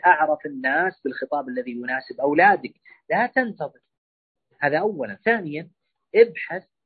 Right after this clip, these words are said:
عن الخطاب الذي يناسب أولادك. أحيانًا تصلنا مقاطع تناسب أولادنا، نرسلها لأولادنا. تصلنا مسجات أو رسائل كما يقال،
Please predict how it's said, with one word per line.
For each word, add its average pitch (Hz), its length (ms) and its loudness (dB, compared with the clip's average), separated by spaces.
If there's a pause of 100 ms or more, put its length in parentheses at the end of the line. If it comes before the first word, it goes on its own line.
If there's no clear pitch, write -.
عن 139 240 -14
الخطاب 202 720 -6
الذي 165 300 -4
يناسب 196 460 -4
أولادك. 214 420 0
أحيانًا 143 260 -2
تصلنا 127 400 -4
مقاطع 147 440 -2 (160)
تناسب 156 360 -4
أولادنا، 185 500 4 (400)
نرسلها 190 400 -8
لأولادنا. 170 680 -6 (460)
تصلنا 165 400 -2
مسجات 127 720 0 (120)
أو 104 200 0
رسائل 131 440 0
كما 104 360 -10
يقال، 156 340 -2